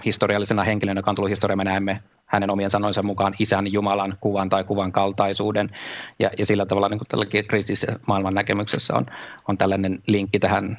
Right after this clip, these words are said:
tähän niin kuin luomakuntaan, ö, sillä tavalla, ö, että Jumala itse tulee osaksi jotenkin tätä, tätä tuota maailmaa, että hän ei syntynyt aasiksi tai mihinkään muualle, vaan, vaan se on niin kuin se kristillinen selitys, minkä takia myös ihminen on, koska se katsotaan, että Kristuksessa, tässä historiallisessa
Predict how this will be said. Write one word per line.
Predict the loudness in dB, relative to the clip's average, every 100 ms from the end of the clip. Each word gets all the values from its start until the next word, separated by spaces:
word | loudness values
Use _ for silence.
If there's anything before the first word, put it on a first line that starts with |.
| -6
tähän | -2 0
niin | 0 0
kuin | 0 -2 2
luomakuntaan, | 2 2 0 -2 -2 2 2 2 -2 -10 -14 -14 -12 -10 -4
ö, | -2 0 0 -2 0
sillä | 0 2
tavalla, | 2 4 2 0 -4 _ -4
ö, | -4 -4 -6
että | -2 -2 -2
Jumala | -2 2 2
itse | 0 -2
tulee | -2 0 2
osaksi | 0 -2 -2 -4
jotenkin | -2 0 0 2
tätä, | 2 0 -2 -6 -20 -14 -14 -4
tätä | -2 -2
tuota | -2 -2 -2 -8 -6
maailmaa, | -2 0 0
että | 0 0
hän |
ei | 0
syntynyt | 0 -2 0 0
aasiksi | 0 0 -2 -2 -4 -2
tai | -2 0
mihinkään | 0 0 0
muualle, | 0 0 0 2
vaan, | 0 -2 -6 -4
vaan | -2
se | -2
on |
niin | -2
kuin | -4
se |
kristillinen | 0 2 2 0 2
selitys, | 0 0 -2
minkä | -2 -2
takia | 0 0
myös | 0
ihminen | 0 2 2 0
on, | 0
koska | -4 -4 -4
se | 0
katsotaan, | 0 0 -2 -4
että | -2
Kristuksessa, | -2 -2 -4 -6 -4 -6
tässä | -6 -4 0
historiallisessa | 2 4 2 2 0 0